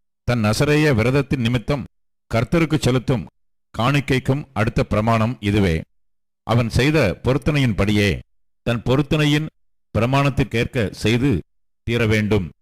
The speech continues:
என்று சொல் என்றார். பின்னும் கர்த்தர் மோசேயை நோக்கி, "நீ ஆரோனோடும் அவன் குமாரரோடும் சொல்ல வேண்டியது என்னவென்றால், நீங்கள் இஸ்ரவேல் புத்திரரை ஆசீர்வதிக்கும்போது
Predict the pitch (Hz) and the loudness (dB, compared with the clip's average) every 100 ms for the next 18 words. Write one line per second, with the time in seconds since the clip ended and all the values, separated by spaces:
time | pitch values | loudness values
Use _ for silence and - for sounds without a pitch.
0 | _ _ _ 98 101 90 82 - _ _ | _ _ _ -8 -4 -4 -4 -6 _ _
1 | _ - 117 127 113 - 98 95 90 82 | _ -8 -2 -2 -4 -8 -6 -2 -2 -4
2 | - _ _ _ _ _ _ _ - 165 | -10 _ _ _ _ _ _ _ 0 0
3 | 196 180 127 - 139 110 127 143 120 92 | 2 2 0 2 0 4 4 4 4 4
4 | 101 123 - _ _ _ _ _ _ _ | 2 -2 -8 _ _ _ _ _ _ _
5 | _ - 117 135 - 98 127 135 131 95 | _ -6 -2 -2 0 0 2 2 2 2
6 | 90 143 - _ _ _ - 117 131 120 | 2 -2 -8 _ _ _ -4 0 0 0
7 | 117 143 143 135 131 151 - - 110 123 | 0 2 2 2 2 -2 -10 -2 0 2
8 | 127 123 123 117 131 101 113 98 90 95 | 2 2 2 2 4 4 2 2 2 2
9 | 85 - _ _ _ _ _ - 113 147 | 0 -4 _ _ _ _ _ -6 -2 0
10 | 139 85 64 _ _ _ _ 107 123 165 | 0 -2 -4 _ _ _ _ -4 0 2
11 | 156 165 - 120 143 131 127 135 - 92 | 2 2 2 -2 0 0 0 0 -2 0
12 | 127 151 143 117 110 107 92 90 113 | 0 2 2 2 2 0 2 2 2